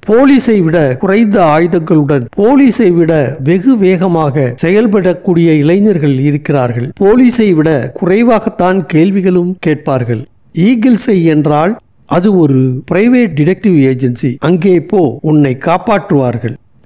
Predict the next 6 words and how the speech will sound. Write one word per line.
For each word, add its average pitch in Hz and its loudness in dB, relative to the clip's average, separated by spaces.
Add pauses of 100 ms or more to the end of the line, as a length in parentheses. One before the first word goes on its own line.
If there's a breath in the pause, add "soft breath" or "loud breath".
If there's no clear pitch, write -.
"அட்ரஸ்?" 226 -2
என்றான் 156 -2
வித்யாசாகர். 131 -2 (320)
நீலவானம், 170 2
இரவு 240 0
நேர 165 2